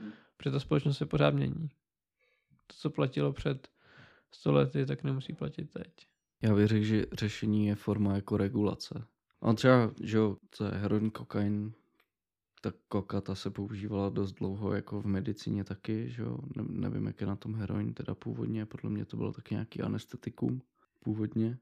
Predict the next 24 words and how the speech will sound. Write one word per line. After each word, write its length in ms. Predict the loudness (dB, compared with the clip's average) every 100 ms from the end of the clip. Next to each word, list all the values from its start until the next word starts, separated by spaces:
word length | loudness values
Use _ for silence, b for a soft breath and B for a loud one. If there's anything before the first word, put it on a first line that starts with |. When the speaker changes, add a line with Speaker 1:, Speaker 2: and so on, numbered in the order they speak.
| _
Speaker 1:
Stejně 220 | 2 4
jako 160 | 4 4
morfium, 580 | 4 4 0 0 0 -2
který 460 | -4 -2 -2 -4 -6
se 160 | -8 -8
používalo 680 | -6 -6 -4 -2 -2 -2 -2
jako, 480 | -4 -6 -6 -8 -12 _ _ 0
no 380 | 2 4 4
a 100 | 4
už 380 | 2 -2 -8 -6
je 180 | 0 2
zakázaný 600 | 2 2 2 4 4 2
jako, 540 | 0 -2 -2 -2 -4 -10 -16 _
už 240 | -8 -2 4
je 60 |
jenom 220 | 6 6 2
v 120 | -2
té 140 | -4
medicíně 680 | 0 2 0 -2 -4 -6 -4
morfium 460 | -6 -8 -10 -8 -8
dneska. 380 | -8 -10 -12 -14 -16 _ _ _ _ _ _ _ _ b b b b b b _
Že 60 | 2
už 100 | 4
jako 320 | 2 2 0